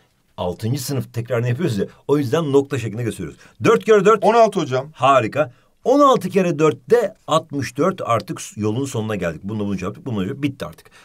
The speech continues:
Speaker 1: Altmış dört çıktı cevabımız. Üçün beşinci kuvveti. Üç çarpı üç çarpı üç çarpı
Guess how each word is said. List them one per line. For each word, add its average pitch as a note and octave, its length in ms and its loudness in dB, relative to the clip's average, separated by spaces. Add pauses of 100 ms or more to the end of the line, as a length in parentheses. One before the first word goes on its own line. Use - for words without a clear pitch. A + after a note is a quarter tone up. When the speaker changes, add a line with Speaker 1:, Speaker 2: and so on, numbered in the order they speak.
Speaker 1:
Altmış B2 380 -2
dört B2+ 180 -4
çıktı - 200 -14
cevabımız. E2+ 360 -4 (280)
Üçün G#3 300 -2
beşinci F#3+ 320 2
kuvveti. G2 320 -4 (280)
Üç E3+ 320 0 (140)
çarpı G#2+ 540 -2 (180)
üç C#3 300 -2 (180)
çarpı G2 540 -4 (220)
üç C#3+ 320 -2 (160)
çarpı A2 580 -4